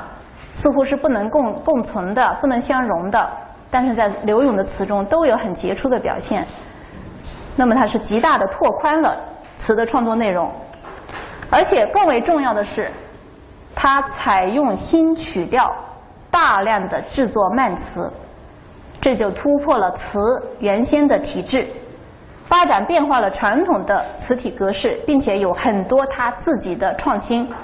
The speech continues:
他自-，自创词调，因为柳永他是精通音律的，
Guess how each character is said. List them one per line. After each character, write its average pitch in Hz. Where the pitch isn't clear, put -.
他 254
自-， 269
自 339
创 220
词 190
调， 226
因 226
为 233
柳 220
永 247
他 208
是 202
精 262
通 247
音 240
律 214
的， -